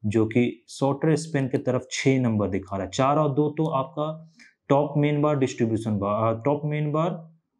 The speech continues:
और टॉप डिस्ट्रीब्यूशन बार है आपका। चार और दो जो है आपका टॉप मेन बार और आपका बॉटम मेन बार।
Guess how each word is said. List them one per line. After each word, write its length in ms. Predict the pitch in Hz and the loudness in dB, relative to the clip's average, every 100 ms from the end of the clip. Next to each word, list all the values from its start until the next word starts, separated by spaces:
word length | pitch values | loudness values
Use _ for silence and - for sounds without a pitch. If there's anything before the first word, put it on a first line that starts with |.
| _ 117 | _ 0
और 380 | 127 - - - - | 0 0 -14 -20 -2
टॉप 240 | 147 151 131 | 0 2 2
डिस्ट्रीब्यूशन 640 | 117 - 110 110 110 104 | 0 2 2 2 2 2
बार 220 | 98 98 | 2 0
है 280 | 92 95 92 | -2 -2 -2
आपका। 580 | 87 - 92 87 - _ _ _ _ - - _ | -6 -6 -8 -10 -14 _ _ _ _ -20 -20 _
चार 380 | - 110 127 160 | 4 6 6 4
और 560 | 151 - 117 117 127 117 | 2 0 0 2 0 -2
दो 520 | 107 120 135 139 107 | -2 2 4 2 0
जो 200 | 104 101 | -4 -4
है 440 | 95 95 131 175 - _ _ | -4 -6 -6 -6 -14 _ _
आपका 280 | 104 101 139 | -2 0 0
टॉप 520 | 131 - - 131 156 156 | -2 -2 2 2 2 -2
मेन 320 | 151 160 156 | -2 -2 -2
बार 440 | 151 185 - - _ _ _ _ _ _ _ _ _ | -2 -2 -4 -14 _ _ _ _ _ _ _ _ _
और 480 | 120 170 233 - - _ - | 2 2 2 -4 -16 _ -2
आपका 640 | 113 113 - 190 233 - _ _ _ - | -2 0 -2 -2 -2 -10 _ _ _ 2
बॉटम 340 | 139 160 160 | 4 6 4
मेन 300 | 113 95 90 | 4 2 -4
बार। 260 | 85 80 - | -6 -12 -18